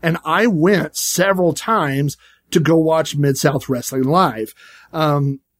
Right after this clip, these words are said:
I remember tickets being either three dollars or four dollars,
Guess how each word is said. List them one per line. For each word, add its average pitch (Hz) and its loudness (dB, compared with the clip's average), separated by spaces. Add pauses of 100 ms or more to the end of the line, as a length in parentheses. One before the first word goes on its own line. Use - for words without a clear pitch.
(1600)
I 156 0
remember 190 2
tickets 175 -2
being 147 2
either 135 2
three 151 -2
dollars 196 2
or 135 2
four 143 2
dollars, 127 -4